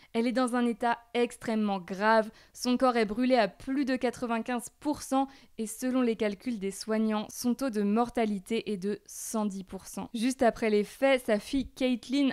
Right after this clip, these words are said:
a quand même voulu voir sa maman, mais elle a été tellement choquée qu'elle a vomi, puis qu'elle s'est évanouie. Et il lui a fallu beaucoup de temps à accepter qu'il s'agissait bien de sa mère tellement elle était méconnaissable.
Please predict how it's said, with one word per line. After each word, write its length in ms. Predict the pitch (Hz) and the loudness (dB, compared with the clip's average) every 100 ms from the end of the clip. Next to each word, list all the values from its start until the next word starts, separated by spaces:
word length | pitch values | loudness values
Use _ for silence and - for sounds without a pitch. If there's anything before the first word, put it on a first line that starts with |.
| - | 0
a 120 | 196 | -4
quand 180 | 196 220 | -2 0
même 100 | 262 247 | 2 0
voulu 340 | 185 196 240 | -2 -4 -2
voir 240 | 254 226 247 | 0 0 -2
sa 120 | - 196 | -4 -4
maman, 480 | 196 208 220 247 269 - - | 0 0 2 0 -2 -10 -10
mais 120 | - 214 | -2 2
elle 140 | 214 | 2
a 60 | 208 | 0
été 180 | 208 | -2
tellement 320 | 220 220 233 247 | -2 -2 0 -4
choquée 520 | - - 247 269 262 | -6 -4 -2 0 0
qu'elle 180 | 233 196 | 0 -2
a 140 | 185 | -4
vomi, 560 | 185 185 240 233 247 262 - _ | -4 0 4 4 4 0 -8 _
puis 220 | _ - 247 | _ -10 -4
qu'elle 160 | 196 | -4
s'est 300 | 190 220 214 _ _ | -4 -8 -8 _ _
évanouie. 600 | 233 214 196 190 196 190 - - - | -2 0 0 0 0 -2 -6 -18 -2
Et 140 | 220 | 2
il 60 | 220 | 4
lui 80 | 226 | 4
a 80 | |
fallu 260 | 220 226 240 | 4 0 0
beaucoup 300 | 214 240 - | -2 -6 -8
de 60 | - | -16
temps 220 | - 240 254 | -6 -4 -2
à 120 | 208 - | -6 -2
accepter 440 | 220 214 233 208 247 | -4 -2 -4 -2 -6
qu'il 160 | - | -6
s'agissait 440 | - 202 185 185 196 | -6 -4 -4 -6 -6
bien 220 | 170 233 | -2 -2
de 60 | 240 | 0
sa 160 | 214 | -2
mère 220 | 202 220 | -2 -2
tellement 280 | 220 196 208 | -4 -2 -2
elle 80 | 208 | -2
était 340 | 185 202 196 - | -4 -8 -8 -6
méconnaissable. 960 | 202 208 202 208 196 196 - 190 190 | -2 0 0 -2 -2 -4 -6 -8 -8